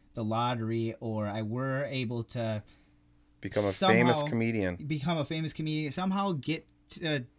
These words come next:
Speaker 1: where I don't have to do anything, I'm still gonna want to do something.
Speaker 2: So that's not retirement. I'm saying you're done. You're staying at home with the wife. You're calling it quits. What age? You got your dream job. So we'll, we'll, we'll go this spectrum.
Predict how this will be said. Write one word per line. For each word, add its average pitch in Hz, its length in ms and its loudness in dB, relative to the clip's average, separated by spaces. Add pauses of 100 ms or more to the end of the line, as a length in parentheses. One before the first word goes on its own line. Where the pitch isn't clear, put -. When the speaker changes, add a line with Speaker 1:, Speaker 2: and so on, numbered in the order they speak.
(140)
Speaker 1:
where 147 180 0
I 117 140 0
don't 127 300 -4
have 110 400 -10
to 147 80 -6
do 139 140 -4
anything, 151 520 -4 (240)
I'm 127 200 0
still - 340 0
gonna 120 180 0
want 101 360 -4
to - 100 -12
do 92 200 -6
something. - 500 -14 (180)
Speaker 2:
So - 200 -4
that's 131 160 0
not 147 100 2
retirement. 135 560 0
I'm 165 220 -2
saying 143 500 4 (360)
you're 131 180 6
done. 117 400 8 (140)
You're 104 120 -4
staying 151 340 6
at 139 60 8
home 147 260 8
with 139 120 4
the 131 80 0
wife. 113 600 6 (540)
You're 87 140 -4
calling 147 420 8
it 131 140 2
quits. - 500 0 (360)
What 104 200 2
age? - 420 -4 (840)
You 131 120 0
got 170 220 10
your 165 140 6
dream 135 260 6
job. 101 180 -4
So - 200 -2
we'll, 208 180 6
we'll, 190 200 8
we'll 180 140 4
go 185 160 10
this 165 180 4
spectrum. 82 580 0